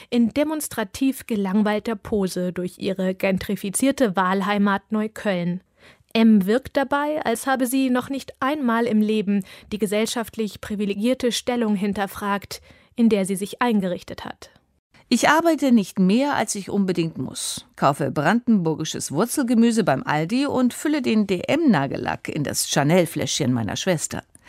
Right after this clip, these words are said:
Speaker 2: Allen, die mit ihren Steuern die Gehwege und das Prinzenbad bezahlen, bin ich total dankbar.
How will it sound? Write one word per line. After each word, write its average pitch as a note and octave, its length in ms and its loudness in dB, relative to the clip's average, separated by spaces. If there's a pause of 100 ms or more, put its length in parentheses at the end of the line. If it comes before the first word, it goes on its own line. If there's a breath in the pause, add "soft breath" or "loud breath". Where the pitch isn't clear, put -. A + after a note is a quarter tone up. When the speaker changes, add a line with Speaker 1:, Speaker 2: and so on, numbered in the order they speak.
(420 loud breath)
Speaker 2:
Allen, D4 340 4
die G3 140 2
mit F3 280 -2
ihren C#4+ 320 0
Steuern F#3+ 540 0
die C#3 180 -6
Gehwege F3 720 4
und - 220 -4
das - 160 -8
Prinzenbad A3 720 0
bezahlen, C#3+ 560 -2
bin C#3 160 -2
ich B2 140 -4
total C#3 640 -4
dankbar. - 600 -8